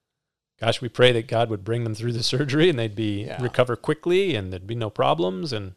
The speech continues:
Speaker 2: Yeah, I pray for the people that are gonna be taking care of them. So
Speaker 1: Yeah.
Speaker 2: the doctors, the nurses,
Speaker 1: Mm-hmm.
Speaker 2: surgeons.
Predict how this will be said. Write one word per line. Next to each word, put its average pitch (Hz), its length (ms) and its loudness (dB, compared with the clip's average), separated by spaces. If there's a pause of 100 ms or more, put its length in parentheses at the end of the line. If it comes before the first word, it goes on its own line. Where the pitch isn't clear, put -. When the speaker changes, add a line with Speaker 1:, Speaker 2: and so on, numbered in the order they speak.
(300)
Speaker 2:
Yeah, 104 160 -8
I 135 120 4
pray 139 260 2
for 117 340 0
the 104 100 -8
people 135 300 -2
that 113 80 0
are 107 60 -2
gonna 110 180 -4
be 104 220 -6
taking 107 320 -8
care 113 240 -6
of 139 80 -4
them. 220 260 -8
So 95 340 -6
Speaker 1:
Yeah. 113 120 4
Speaker 2:
the 135 60 0
doctors, 120 500 0
the 107 80 -8
nurses, 120 500 -6
Speaker 1:
Mm-hmm. - 220 -12
Speaker 2:
surgeons. 139 720 -6